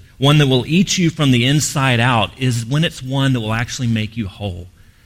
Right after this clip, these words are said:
that will eat away all of the terrible things about your life, all the ways that you have put barriers in front of yourself and hurdles to God.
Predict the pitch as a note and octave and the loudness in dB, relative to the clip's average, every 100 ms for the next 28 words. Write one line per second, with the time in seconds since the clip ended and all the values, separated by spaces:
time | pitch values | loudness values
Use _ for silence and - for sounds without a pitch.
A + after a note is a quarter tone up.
0 | _ C3+ B2 B2+ C3 F#3+ G3 D#3+ C#3 C3 | _ 0 2 0 2 4 6 6 4 2
1 | - C3 E3 E3+ C#3+ - - - G#3+ D#3+ | 0 0 0 0 -2 -4 -4 -2 0 0
2 | C3 C3+ B2 A2 G#2 G2+ G2+ F#2+ F#2+ - | -2 -2 -2 -2 -6 -8 -10 -8 -8 -8
3 | F#3 A3+ G3+ F3+ F3 F3+ E3+ C3 C#3 F3 | -8 -4 -2 -2 0 0 -2 -6 -2 0
4 | E3 - C3+ - - - A#2 D3+ G#3+ G3+ | 0 -2 -4 -4 -12 -6 0 4 6 6
5 | D#3 C3+ C#3 C3 F3+ F#3+ D3 A#2+ G#2+ C#3 | 4 2 0 0 0 2 2 0 -2 0
6 | B2 B2 A#2+ - G3+ G#3+ E3+ B2+ A2+ - | -2 -2 -6 -4 0 2 2 0 -2 -10
7 | - - - - - - C3 G#2 G2 E2+ | -20 -20 -20 -20 -20 -4 -2 0 -2 -4
8 | F#2 | -12